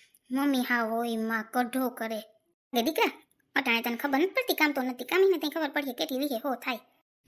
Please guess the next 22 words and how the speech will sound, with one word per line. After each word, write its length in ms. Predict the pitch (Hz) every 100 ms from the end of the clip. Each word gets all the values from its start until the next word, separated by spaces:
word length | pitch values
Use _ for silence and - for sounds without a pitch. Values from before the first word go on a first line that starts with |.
| _ _
પાંચ 300 | 359 330 -
વીહે 280 | 269 262 269
હો 220 | 320 330
થાય, 280 | 339 381 285
કામ 280 | - 339 277
કેટલી 380 | 247 247 220
વીહે 260 | 233 233 214
હો 200 | 233 226
થાય. 240 | 226 226 196 _ _ _ 294
હાલ, 80 |
તને 300 | 269 - 330
કંઈ 120 | 285 240
નથી 160 | 240
કહેવાતું 300 | 240 233 233
માં. 120 | 294 302 _ _ _ -
ખરાબ 420 | 247 226 214 233
લાગી, 360 | 220 233 - 226
હારો 340 | 254 240 226
ચા 200 | 226 208
કરજે 400 | - 220 226 220
એમ 200 | 220 220
કહું. 240 | 220 208